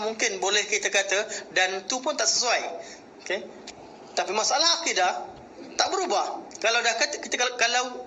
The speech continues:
orang yang berkeyakinan bahawa akidah itu tidak berubah dan akidah zaman Nabi sempurna, mesti dia mengambil kaul salaf. Sebab tu kita tidak membincangkan bahawa dalam masalah akidah kaul salaf dan khalaf.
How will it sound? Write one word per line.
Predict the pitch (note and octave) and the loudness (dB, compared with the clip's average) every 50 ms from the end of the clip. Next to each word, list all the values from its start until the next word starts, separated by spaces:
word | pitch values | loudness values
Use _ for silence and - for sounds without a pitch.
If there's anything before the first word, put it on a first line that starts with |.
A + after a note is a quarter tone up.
| - | -2
orang | A3+ A#3 C4 E4 F4 F4+ E4 | 0 2 2 2 2 2 2
yang | C#4+ B3 A#3 A3+ G#3 | 0 0 0 0 -2
berkeyakinan | A3+ A3 - A3 G#3 G3+ G3 G3 - D4+ D4+ D4+ C4 A3+ G3+ G3 | -4 -2 0 2 2 4 2 2 0 0 0 0 0 0 0 0
bahawa | F#3+ F3+ F#3+ F#3+ F3+ - G3+ F#3+ | 0 0 0 -2 -2 -2 -4 -4
akidah | - - C4+ B3 A#3+ C4 G3+ G3 | -4 -6 -6 -4 -2 -2 -2 -4
itu | G3 G#3 - F#3 E3+ F3+ - - - - - | -6 -6 -6 -6 -6 -6 -8 -12 -14 -10 -6
tidak | - E4+ F4+ - D4+ D4 - - | -2 -2 0 0 -2 -4 -4 -2
berubah | G#3 G#3 G3+ - F3 E3+ F#3 E3+ - - - - - | -2 0 0 0 0 -2 -2 -4 -6 -10 -6 -2 0
dan | G3+ G3 G3+ | 0 0 0
akidah | F#3+ G#3+ G#3 - C#4 C4+ B3 A#3 | -2 -2 -2 -2 0 0 0 0
zaman | A3+ A#3+ A#3 A#3+ B3 | 0 -2 -2 -2 -2
Nabi | C4 C#4 G4 F#4+ | -2 -2 0 0
sempurna, | D#4+ - - A3+ G3 G3+ A3 G#3+ G3 F3 F3+ G#3+ - - - - | 0 0 0 -2 -4 -4 -4 -2 -2 0 -2 -2 -4 -8 -14 -14
mesti | - A3 - - - - - C#4+ | -6 -2 -2 -2 -2 -2 -4 -4
dia | - - E3+ D3+ | -2 -2 -4 -4
mengambil | D3+ D3 C#3+ F3 G3+ G3 | -4 -4 -4 -4 -4 -2
kaul | - E3+ F#3+ B3 C4+ - - - - - | -2 -2 -2 -2 -4 -6 -8 -10 -8 -6
salaf. | - - D4 C#4+ G#3+ D#3+ - - - - - - - - - - - - - - - - - - | -4 -2 0 0 0 0 -2 -4 -8 -8 -6 -6 -6 -8 -10 -18 -18 -20 -20 -20 -20 -20 -18 -16
Sebab | - - - - - G#3 G#3 | -14 -10 -6 -4 -2 -2 -2
tu | E4+ | -2
kita | E4 C#4+ - C#4+ C4+ | -4 -4 -4 -4 -4
tidak | B3+ A#3+ G#3+ A3 A3 | -2 -2 -2 0 0
membincangkan | G3+ G3 G3+ G#3 - A3+ A#3 A3+ A3 A3 - A3 G#3+ G3 F#3 F#3 | 0 0 0 0 0 0 0 0 0 0 2 2 2 2 2 2
bahawa | F3+ E3+ F3 G3 G#3 G3 | 2 4 4 2 2 2
dalam | F#3+ F#3 F#3 | 2 0 0
masalah | - G3 E3+ F3 - | 0 0 0 0 0
akidah | - F3+ E3+ G3 G3+ G3+ G#3 G#3 G#3 - - | 0 2 2 2 2 0 -2 -6 -8 -4 0
kaul | - F3 F3+ F3+ F#3 | 2 2 4 4 2
salaf | F3+ F3+ G3 F3+ F3 F#3 F#3+ F#3 - - | 2 2 2 2 4 4 2 2 0 0
dan | F3+ F3 E3+ E3 | 2 2 2 2
khalaf. | D#3 - F3 E3+ D#3 C#3+ C3+ C3+ - - | 2 2 2 4 4 4 2 2 -2 -4